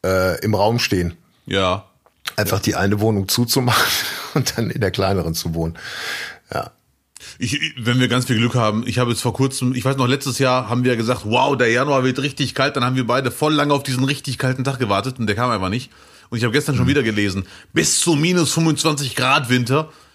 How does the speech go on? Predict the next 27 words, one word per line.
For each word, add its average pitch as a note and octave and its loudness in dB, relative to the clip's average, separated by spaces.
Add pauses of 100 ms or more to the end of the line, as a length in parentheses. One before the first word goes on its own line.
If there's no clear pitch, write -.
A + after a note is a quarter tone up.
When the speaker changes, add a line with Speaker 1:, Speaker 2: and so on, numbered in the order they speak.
(240)
Speaker 2:
Und G#2 -6
ich F#2 -4
hoffe, A2+ -2
dass G#2+ -2
die A2+ -6
sich G#2 -2
dieses A2 0
Jahr G#2 4
genauso G#2 2
irren G2+ 0 (400)
mit G2+ -2
ihren G2 2
Hochrechnungen. G#2+ 0 (600)
Und, - -8
äh, F2+ -4 (300)
ja, - -8 (460)
dass - -8
es F#2 -4
doch G2 -8
nicht G#2 -2
so G#2+ -2
ein G2+ -2
eises G2+ -2
Winter A2+ 2
wird A2 2
mit, G#2 0
äh, G2 2